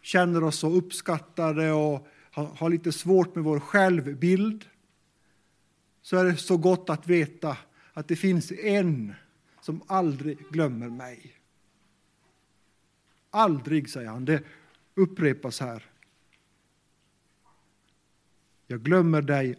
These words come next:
aldrig. Ditt namn är skrivet i mina händer. Jag tänker ständigt på dina murar."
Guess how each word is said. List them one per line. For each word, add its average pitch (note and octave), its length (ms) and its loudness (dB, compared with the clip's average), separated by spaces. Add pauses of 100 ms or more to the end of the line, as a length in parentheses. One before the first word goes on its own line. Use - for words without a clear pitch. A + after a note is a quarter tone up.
aldrig. A#2 720 -4 (880)
Ditt G3 400 2
namn F3+ 360 6
är E3 60 4
skrivet D3+ 640 4
i D3+ 40 0
mina D3 240 2
händer. B2 640 -2 (500)
Jag C3 160 -10
tänker D3 400 0
ständigt B2 840 -4
på B2+ 120 -8
dina A2 220 -8
murar." A#2 540 -8